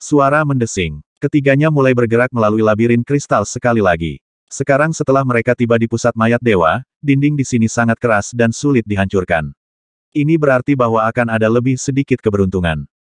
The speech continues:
Namun, begitu mereka menemukan sesuatu, itu akan jauh lebih baik daripada keberuntungan di pinggiran. Kekayaan itu bahkan mungkin mengandung rahasia untuk menjadi dewa.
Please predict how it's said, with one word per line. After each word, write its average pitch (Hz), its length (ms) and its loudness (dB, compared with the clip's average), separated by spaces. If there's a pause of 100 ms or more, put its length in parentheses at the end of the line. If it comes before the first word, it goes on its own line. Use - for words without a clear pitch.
Namun, 131 640 0 (180)
begitu 139 380 0
mereka 139 320 0
menemukan 113 400 0
sesuatu, - 560 -2 (240)
itu 143 240 0
akan 135 160 0
jauh 110 160 2
lebih 104 240 0
baik 104 240 -2
daripada 113 400 0
keberuntungan 120 680 0
di 87 140 -4
pinggiran. 87 560 -4 (560)
Kekayaan 139 480 0
itu 143 240 0
bahkan 127 240 0
mungkin 123 400 0
mengandung 110 400 2
rahasia 113 480 0
untuk 131 240 -2
menjadi 110 400 0
dewa. 82 320 0